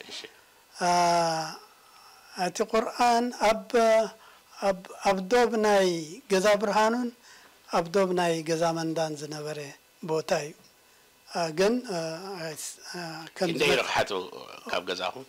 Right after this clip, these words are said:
Speaker 2: ካብ ገዛና ሲ ናይ፣ አ፣ ናይ ሓሙሽተ ክሳብ ሸውዓተ ደቂቕ
Speaker 1: አ።
Speaker 2: ጉዕዞ እዩ ነይሩ ማለት እዩ።
Speaker 1: በይንኻ ካብ ገዛ ትኸይድ ወላ
Speaker 2: ኦ፣
Speaker 1: ኣሕዋትካ-፣
Speaker 2: በይነይ፣
Speaker 1: ኣሕዋትካ?
Speaker 2: በይ-፣ በይ-፣ በይነይ
Speaker 1: እዋ።
Speaker 2: ካብ ገዛ ይኸይድ ማለት እዩ። ኣብ፣ ኣብ መጀመርታ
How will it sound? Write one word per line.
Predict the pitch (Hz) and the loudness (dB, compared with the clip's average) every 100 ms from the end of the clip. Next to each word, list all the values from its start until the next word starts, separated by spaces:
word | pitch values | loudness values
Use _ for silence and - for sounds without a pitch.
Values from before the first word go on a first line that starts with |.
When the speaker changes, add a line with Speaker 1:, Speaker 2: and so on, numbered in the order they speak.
| - _ | -20 _
Speaker 2:
ካብ | - 240 | 0 2
ገዛና | 247 262 269 285 | 4 4 4 4
ሲ | 262 247 | 0 -2
ናይ፣ | 262 202 185 175 175 170 170 - _ _ _ _ _ _ _ - | 2 4 4 2 -2 -6 -12 -18 _ _ _ _ _ _ _ -6
አ፣ | 190 175 175 170 175 | -2 0 0 0 0
ናይ | 180 | -2
ሓሙሽተ | 170 185 190 196 202 - - 214 202 214 - - - | -2 -2 -2 -2 -2 -4 -2 0 2 0 -4 -20 -20
ክሳብ | - - 175 | -12 -4 -4
ሸውዓተ | - 180 175 175 - 165 156 151 _ _ 220 | -2 -2 -2 -6 -6 -8 -8 -12 _ _ -4
ደቂቕ | 165 160 226 - - _ - | -2 0 -2 -4 -20 _ -20
Speaker 1:
አ። | 95 - - _ _ | -20 -20 -20 _ _
Speaker 2:
ጉዕዞ | 175 156 156 | -4 -4 -2
እዩ | 156 151 | -6 -6
ነይሩ | 151 156 | -12 -12
ማለት | 170 - - | -12 -14 -18
እዩ። | - | -12
Speaker 1:
በይንኻ | - 113 117 120 | -6 -4 0 0
ካብ | - 113 | 0 -4
ገዛ | 107 113 127 | -2 -4 -6
ትኸይድ | - 139 147 | -4 -6 -4
ወላ | 104 | -4
Speaker 2:
ኦ፣ | - | 2
Speaker 1:
ኣሕዋትካ-፣ | 214 185 | 4 6
Speaker 2:
በይነይ፣ | 202 208 175 | 4 4 2
Speaker 1:
ኣሕዋትካ? | 175 - 117 - | 0 2 2 2
Speaker 2:
በይ-፣ | - 180 196 | 0 2 2
በይ-፣ | 190 - | -2 -2
በይነይ | 185 185 175 175 202 _ | 2 2 2 -4 -6 _
Speaker 1:
እዋ። | - 95 - | -12 -8 -6
Speaker 2:
ካብ | 180 160 | -4 -4
ገዛ | 160 160 165 | -2 -2 -2
ይኸይድ | 156 151 175 180 | -2 -4 -4 -4
ማለት | 160 151 139 - | -6 -14 -16 -12
እዩ። | - | -6
ኣብ፣ | 180 185 - - - - - | -4 -6 -14 -20 -20 -20 -6
ኣብ | 190 | 0
መጀመርታ | 190 208 302 262 254 | 2 4 4 6 4